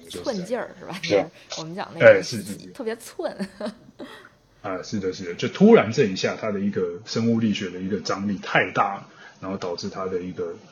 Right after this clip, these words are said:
Speaker 1: 呃，身体就是没有办法承受住。那这些我们就叫做结构性的一个损伤。那我，我觉得应该很常见的，在诊所里面很常见一个我们叫做应力性的骨折，或者说叫机械性的一个骨折。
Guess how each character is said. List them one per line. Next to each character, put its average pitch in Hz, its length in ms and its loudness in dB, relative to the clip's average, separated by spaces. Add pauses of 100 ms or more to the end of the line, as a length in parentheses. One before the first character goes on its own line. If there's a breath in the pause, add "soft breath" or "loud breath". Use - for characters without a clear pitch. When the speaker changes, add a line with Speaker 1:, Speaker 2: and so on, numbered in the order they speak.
(100)
Speaker 1:
呃， 87 320 -8 (160)
身 107 240 4
体 87 260 -8 (100)
就 104 120 -6
是 98 120 -6 (220)
没 104 60 0
有 101 80 6
办 98 160 2
法 90 100 -2
承 90 240 -6
受 90 200 -2
住。 92 200 -8
那 131 160 -4 (240 loud breath)
这 185 120 6
些 156 160 8
我 104 160 8
们 90 140 -12
就 101 120 -6
叫 101 100 -4
做 92 320 -8 (140)
结 92 160 -8
构 95 160 -2
性 92 160 -8
的 85 80 -14
一 - 20 -14
个 95 120 -8
损 113 240 -8
伤。 117 200 -6 (520 loud breath)
那 151 360 2
我， 127 360 -2
我 120 120 6
觉 139 120 6
得 180 100 8
应 190 100 8
该 196 220 8
很 98 260 0
常 107 300 -4
见 135 300 -2
的， 101 200 -2
在 113 480 2 (140)
诊 113 180 -2
所 120 160 2
里 92 60 0
面 107 160 0
很 92 140 -10
常 92 180 -8
见 131 160 -4
一 120 60 0
个 113 100 4
我 90 100 -2
们 90 80 -14
叫 120 120 -2
做 120 180 0
应 139 220 2
力 120 140 4
性 107 180 2
的 92 80 -4
骨 - 240 -12
折， - 120 -6 (280)
或 110 100 0
者 104 80 2
说 107 180 -2
叫 110 140 0
机 135 220 -2
械 123 220 0
性 110 140 2
的 87 60 -4
一 87 60 -10
个 101 120 -4
骨 - 240 -10
折。 - 140 -6